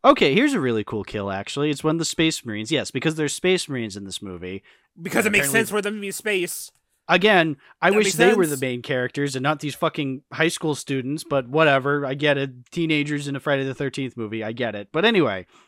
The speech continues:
Speaker 1: these, it's when these, uh, it's when these Space Marines are, like, trying to find Jason,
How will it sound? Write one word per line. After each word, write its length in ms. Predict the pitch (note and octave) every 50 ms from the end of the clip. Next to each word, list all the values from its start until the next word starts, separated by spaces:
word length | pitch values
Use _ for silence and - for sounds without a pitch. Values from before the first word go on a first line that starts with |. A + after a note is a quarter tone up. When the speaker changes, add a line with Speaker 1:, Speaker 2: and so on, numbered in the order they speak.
| _ _ _ _ -
Speaker 1:
these, 340 | D3 E3+ F3 F3 E3 D3+ - - - _ _ _ -
it's 160 | F3+ E3 -
when 160 | G#3 G#3+ A3 G#3
these, 220 | G3+ G3 F3+ E3+
uh, 360 | F3 E3 E3 E3 D#3+ D#3+ D#3+ D#3 D3 _ _ _ _ _ _ _ _ _ _ _ _ - - _
it's 180 | - D#3+ - F3
when 120 | E3+ E3+
these 220 | E3+ E3 D#3+ D#3 D3
Space 340 | - - F3+ E3+ E3 - -
Marines 280 | D#3+ C#3+ C#3 C3 A#2+
are, 60 | C3
like, 180 | B2+ C3 B2 -
trying 180 | - C#3+ C3 B2+
to 60 | A#2+
find 260 | - C3+ B2 B2 A#2
Jason, 520 | G#2+ B2 C3 B2 - - A#2+ A2 G2 F#2+